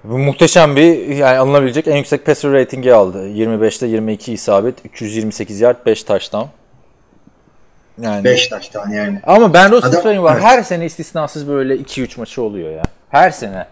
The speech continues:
Speaker 1: Hatta bir sene iki sezon, i-, iki bin on dört sezonu olması lazım. Ya iki bin on dört ya iki bin on üç. İki hafta üst üste altışar taştan pası atmıştı vesaire yani.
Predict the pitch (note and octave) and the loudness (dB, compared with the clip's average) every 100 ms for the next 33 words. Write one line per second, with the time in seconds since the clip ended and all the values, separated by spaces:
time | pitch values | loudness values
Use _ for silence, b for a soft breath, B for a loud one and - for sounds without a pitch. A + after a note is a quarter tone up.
0 | _ b b b b A2+ A#2+ D#3 D3 D#3+ | _ b b b b -4 4 4 4 2
1 | E3 D#3+ - - E3 D#3 - D#3 C#3+ - | 0 -2 -4 -6 -6 -6 -10 -14 -14 -14
2 | - D3+ D#3 D#3 D#3 D#3 D3 C#3 C#3+ C#3 | -8 -4 -4 -6 -6 -2 0 -2 -4 -4
3 | C#3+ C3+ A2+ - G#2 G2 G2 G2 A#2 B2 | 0 0 -2 -8 -4 -4 -4 -10 -10 -10
4 | A2+ A2 A2+ A#2+ A#2 G#2+ A2 G2 F#2 - | -10 -12 -8 -10 -10 -14 -12 -14 -14 -20
5 | b b b b b B2 - D#3+ - _ | b b b b b -12 -6 -6 -6 _
6 | - C3+ - C#3 - C3 C#3 A#2+ - B2+ | -2 -2 -2 -6 -6 -2 0 0 0 0
7 | A#2 A#2 - G#2+ G2 F#2 - G2 - F#2 | 2 0 -4 -6 -6 -8 -14 -14 -8 -8
8 | - - - F2+ E2+ F#2 E2+ E2 - F2+ | -8 -20 -20 -18 -16 -14 -14 -14 -18 -18
9 | F2+ F2+ | -16 -18